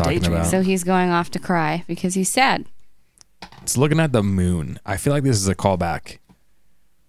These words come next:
Speaker 1: I can't
Speaker 3: To
Speaker 1: remember
Speaker 3: it,
Speaker 1: exactly.
Speaker 3: him and Reiner and Armin when they did their night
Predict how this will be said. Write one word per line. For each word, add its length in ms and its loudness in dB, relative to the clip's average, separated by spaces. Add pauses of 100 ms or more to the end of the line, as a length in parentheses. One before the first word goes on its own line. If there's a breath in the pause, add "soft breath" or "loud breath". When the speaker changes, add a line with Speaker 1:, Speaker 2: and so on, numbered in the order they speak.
(180)
Speaker 1:
I 80 -14
can't 280 -2
Speaker 3:
To 80 4
Speaker 1:
remember 240 6
Speaker 3:
it, 40 8
Speaker 1:
exactly. 300 2
Speaker 3:
him 160 4
and 120 0
Reiner 680 4
and 280 2
Armin 720 2
when 120 0
they 240 2
did 260 -2
their 200 2
night 500 -2